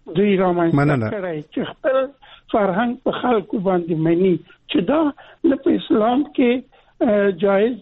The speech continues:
Speaker 1: دی، نه په مدنیت کې جایز دی، نه په اوسني عصر کې جایز دی.
Speaker 2: مننه. اغلې حمیدي لنډ فقط یوه دقیقه وخت لرو. که راته ووایي چې، اه، څه باندې یوه میاشت وروسته، پنځلسم د اګوست، د طالبانو د واکمني دوه کاله پوره کیږي. آیا داسې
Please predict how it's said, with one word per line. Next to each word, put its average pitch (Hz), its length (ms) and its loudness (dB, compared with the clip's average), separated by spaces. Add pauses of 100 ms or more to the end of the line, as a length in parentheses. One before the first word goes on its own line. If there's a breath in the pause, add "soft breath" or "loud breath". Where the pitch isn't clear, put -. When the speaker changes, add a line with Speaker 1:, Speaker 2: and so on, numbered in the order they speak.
Speaker 1:
دی، 262 300 2
نه 185 80 2
په 196 220 -2
مدنیت 175 600 0
کې 202 220 -4
جایز 214 380 0 (100)
دی، 285 60 0
نه 226 200 2
په 226 160 0
اوسني 226 380 2
عصر 175 280 -2
کې 202 320 -4
جایز 175 280 -8
دی. - 140 -2
Speaker 2:
مننه. 135 300 2 (360 loud breath)
اغلې 156 320 2
حمیدي 147 240 2
لنډ 147 340 2
فقط - 440 -6
یوه 127 260 4
دقیقه 139 280 -2
وخت 123 260 0
لرو. 123 240 2 (400 loud breath)
که 131 60 2
راته 120 240 0
ووایي 135 280 2
چې، - 140 -8
اه، 123 680 2 (340)
څه 117 140 0
باندې 120 180 2
یوه 117 320 2
میاشت 123 400 0
وروسته، 120 320 0
پنځلسم 113 580 0
د 123 80 2
اګوست، 123 520 -2
د 123 40 2
طالبانو 113 720 2
د 110 100 0 (400)
واکمني 113 520 2
دوه 110 160 0
کاله 123 260 0
پوره 123 140 0
کیږي. 139 360 0 (640 loud breath)
آیا 170 200 2
داسې 170 260 -2